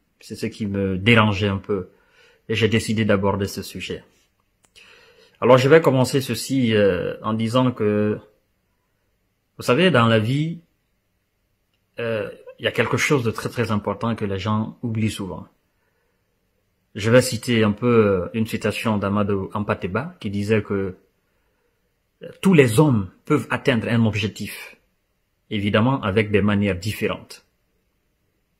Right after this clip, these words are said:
On peut atteindre un objectif commun.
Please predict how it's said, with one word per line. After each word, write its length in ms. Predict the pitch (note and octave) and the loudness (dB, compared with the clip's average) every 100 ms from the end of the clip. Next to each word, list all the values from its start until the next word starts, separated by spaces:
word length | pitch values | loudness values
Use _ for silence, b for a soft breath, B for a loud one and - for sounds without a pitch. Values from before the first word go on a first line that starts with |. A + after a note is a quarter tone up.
| _ _ _ _ b b b b b _ _ | _ _ _ _ b b b b b _ _
On 160 | B2 | -2
peut 180 | C3 A3+ | 4 4
atteindre 400 | D3 - D#3+ B2+ - | 4 4 4 4 2
un 180 | D3+ | 2
objectif 540 | C#3 A2+ B2+ - B2+ - | 2 2 0 0 -6 2
commun. 440 | - D3+ C3+ - | 6 6 4 -4